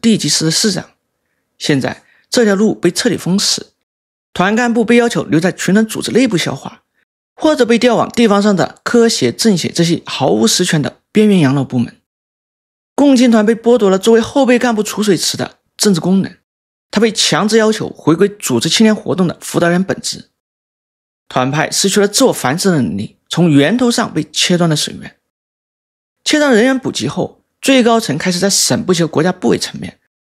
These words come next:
对现存的团派大员进行了定点清除。继位的反腐风暴席卷官场，大批拥有共青团履历的省委书记和部级官员相继落马。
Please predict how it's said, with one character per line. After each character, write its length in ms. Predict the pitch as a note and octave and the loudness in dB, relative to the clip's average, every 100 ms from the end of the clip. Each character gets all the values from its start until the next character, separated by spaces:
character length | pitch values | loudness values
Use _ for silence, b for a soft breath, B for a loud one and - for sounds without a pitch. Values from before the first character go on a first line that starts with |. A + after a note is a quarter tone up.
| _ | _
对 160 | B3 | 0
现 300 | A#3+ - C4+ | 2 2 0
存 120 | A3+ F3+ | 0 -2
的 80 | |
团 200 | E3 - | -2 -2
派 100 | D#3+ | 0
大 160 | D#3 - | -2 -4
员 160 | - - | -10 -2
进 160 | F#3 | 0
行 120 | D#3 C3 | 2 -2
了 60 | |
定 220 | - B3 | 0 2
点 140 | F#3+ - | 2 -2
清 180 | - C#3 | -6 -8
除。 220 | - - _ _ _ _ _ _ _ _ _ _ | -10 -16 _ _ _ _ _ _ _ _ _ _
继 140 | - D4 | 2 4
位 100 | C4 | 2
的 100 | A#3+ | 2
反 180 | F3+ | -2
腐 120 | G#3+ F3+ | -4 -2
风 160 | G#3+ | 0
暴 180 | G3+ - | 0 -2
席 280 | - - E3+ | -2 -2 0
卷 120 | D3+ | 0
官 180 | D#3+ D#3+ | -2 -4
场， 260 | - - - _ _ _ _ - | -6 -16 -20 _ _ _ _ -4
大 220 | C4+ B3+ | -2 0
批 140 | A#3 | 2
拥 100 | A#3+ | 4
有 80 | G#3 | 4
共 180 | - A#3 | 4 4
青 80 | G#3+ | 6
团 160 | G#3 | 4
履 100 | F#3+ | 0
历 120 | - | -2
的 100 | C#3+ | -2
省 180 | - E3+ | -2 0
委 60 | F3 | 0
书 200 | - F#3 | 0 0
记 100 | D#3 | 0
和 80 | D3 | 0
部 200 | - A3+ | 0 0
级 80 | - | 0
官 200 | F3 D#3 | -2 -2
员 180 | - - | -6 -8
相 300 | - D#3+ E3+ | -2 -2 0
继 100 | F3 | 0
落 140 | D#3 | -2
马。 160 | - | -4